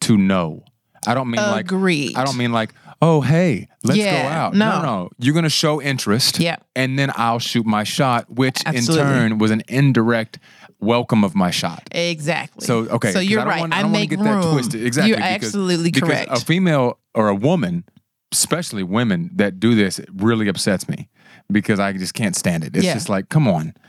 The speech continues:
Speaker 1: you gotta give us something.
Speaker 2: Yeah,
Speaker 1: Because what,
Speaker 2: I
Speaker 1: what,
Speaker 2: agree.
Speaker 1: what men look for, most men, most gentlemen,
Speaker 2: Right.
Speaker 1: and, you know, where, where there's still some chivalry left in their bodies,
Speaker 2: Right.
Speaker 1: they look for a sign.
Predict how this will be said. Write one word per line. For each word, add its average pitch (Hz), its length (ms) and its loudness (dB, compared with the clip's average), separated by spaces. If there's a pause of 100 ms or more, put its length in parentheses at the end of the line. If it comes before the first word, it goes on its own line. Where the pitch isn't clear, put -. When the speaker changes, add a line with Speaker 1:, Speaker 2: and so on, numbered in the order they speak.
(300)
Speaker 1:
you 117 100 4
gotta 123 220 0
give 110 160 0
us 98 120 0
something. - 580 -2
Speaker 2:
Yeah, 247 160 4
Speaker 1:
Because 120 280 -2
what, 127 180 0
Speaker 2:
I 170 180 0
Speaker 1:
what, 254 80 0
Speaker 2:
agree. 190 180 -2
Speaker 1:
what 113 220 -2
men 135 420 2
look 127 160 0
for, 98 340 -2
most 117 440 0
men, 85 260 4
most 127 400 0 (260)
gentlemen, 98 800 0
Speaker 2:
Right. 160 300 0 (320)
Speaker 1:
and, 92 340 0
you 98 120 4
know, 85 160 0
where, 90 240 2
where 90 260 4
there's 92 180 4
still 101 240 0
some 95 160 -2
chivalry 95 600 2
left 95 360 0
in 90 80 0
their 87 120 2
bodies, 87 520 -2
Speaker 2:
Right. 160 260 -2 (320)
Speaker 1:
they 107 600 4 (280)
look 110 220 2
for 104 180 0
a 95 60 -2
sign. 101 560 -4